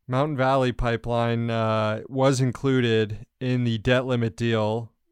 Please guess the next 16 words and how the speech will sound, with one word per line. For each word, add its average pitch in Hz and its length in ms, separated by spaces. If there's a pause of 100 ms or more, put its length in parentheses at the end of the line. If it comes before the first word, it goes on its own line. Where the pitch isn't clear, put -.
a 127 60
provision 113 540
that 107 180
would 107 300 (1300)
approve 147 500
construction 127 600
of 101 140
it 110 220 (560)
and 113 160
also 117 260
shield 127 360
it 120 100
from 113 180
lawsuits. 104 840 (2500)
Uh, 113 320
just - 400